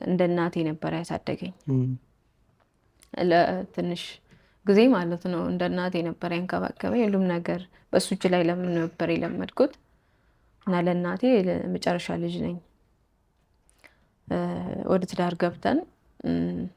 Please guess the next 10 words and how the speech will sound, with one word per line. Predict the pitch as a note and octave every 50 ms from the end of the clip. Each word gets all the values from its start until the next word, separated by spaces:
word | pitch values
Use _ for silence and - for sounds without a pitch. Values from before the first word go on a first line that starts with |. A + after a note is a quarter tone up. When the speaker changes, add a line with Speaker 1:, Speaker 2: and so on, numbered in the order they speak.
| _ -
Speaker 1:
እንደ | G3 F#3 F#3 F#3+
እናቱ፣ | F#3+ F#3+ F#3+ G3 F#3+ F#3+ F#3 - F#3 F3+
እንደ | F3+ F#3 F#3+ F#3+ F#3
ልጁ፣ | F3+ F#3 F#3 - F#3
እንደ | F3 E3+ E3+ E3+
እያንከባከበኝ | E3+ F3 F3+ F3 F3+ - F3 E3+ E3+ - - E3 E3 F3 F3
ነበረ | F3 E3+ E3+ - E3 E3 E3+ E3+ E3+ - _ - - - - _ _ _ -
Speaker 2:
እህ። | - D3+ C3+ C3 D3 E3+ - -
Speaker 1:
ሳሚ | - G#3 F3 E3+ E3+ E3+ E3 E3 E3+ E3+ E3 - _ _ _ _ _ _ -
ያረገዝኩት። | F3 E3+ E3+ F3 E3+ F3 - F3 F3 - - - C4+ -